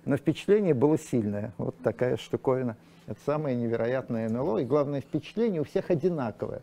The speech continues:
Колбаса. Если вы помните, тогда в Москву приезжали колбасные электрички.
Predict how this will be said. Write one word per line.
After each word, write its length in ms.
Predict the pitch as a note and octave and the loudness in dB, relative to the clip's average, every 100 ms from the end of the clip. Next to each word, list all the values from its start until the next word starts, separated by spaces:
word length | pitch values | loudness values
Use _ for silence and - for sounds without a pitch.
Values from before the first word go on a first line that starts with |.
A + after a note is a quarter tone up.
| - | -2
Колбаса. 720 | D3 D3+ C#3 D#3 - - - - - - - - - - - - - - - - - - | 0 2 2 -2 -4 -8 -8 -12 -20 -20 -20 -20 -20 -20 -18 -18 -18 -20 -18 -16 -16 -4
Если 180 | C#3 D3+ | 2 8
вы 100 | F3 | 8
помните, 380 | E3+ A3+ G3 E3 | 8 6 6 4
тогда 340 | E3 D#3 F3 | 6 8 8
в 60 | D#3+ | 8
Москву 400 | E3 E3 - G#3+ | 6 2 4 4
приезжали 520 | E3+ D3 B2 E3 D#3+ | 6 6 6 4 4
колбасные 800 | - D3 C#3+ D#3 - D3+ C#3+ C#3 | 6 4 6 4 4 2 2 4
электрички. 800 | C3+ C#3 - B2+ G#2+ - - | 2 2 0 0 0 -2 -10